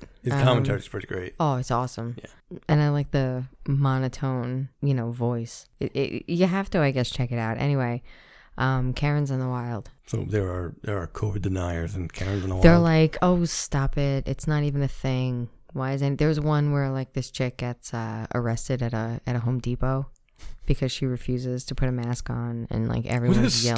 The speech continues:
Speaker 1: stupid
Speaker 2: at her.
Speaker 1: reason to get arrested. <laughs>
Speaker 2: Yeah. I mean, I, <laughs> I don't know if she got arrested, but she was definitely escorted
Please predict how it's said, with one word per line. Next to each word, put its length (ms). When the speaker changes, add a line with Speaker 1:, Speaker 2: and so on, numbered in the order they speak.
Speaker 1:
stupid 160
Speaker 2:
at 80
her. 60
Speaker 1:
reason 340
to 60
get 140
arrested. 800
<laughs> 80
Speaker 2:
Yeah. 360
I 60
mean, 140
I, 120
<laughs> 60
I 80
don't 160
know 100
if 60
she 100
got 140
arrested, 640
but 120
she 180
was 160
definitely 480
escorted 640